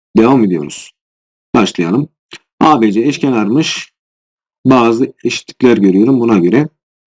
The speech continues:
Alfa kaç derecedir diyor. Şimdi arkadaşlar bakın zaten A B C eşkenarsa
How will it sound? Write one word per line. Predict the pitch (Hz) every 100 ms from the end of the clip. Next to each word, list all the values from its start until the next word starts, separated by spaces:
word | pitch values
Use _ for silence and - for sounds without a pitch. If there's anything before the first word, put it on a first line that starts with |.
| _ _ _ _ _ _ -
Alfa | 131 98 107 101
kaç | 123 113
derecedir | 101 95 107 135 95
diyor. | 82 85
Şimdi | - 139
arkadaşlar | 147 160 139 - 120
bakın | 120 104
zaten | 110 135 139 135 -
A | 117 117
B | 127
C | 131
eşkenarsa | 135 135 - 143 78 - 139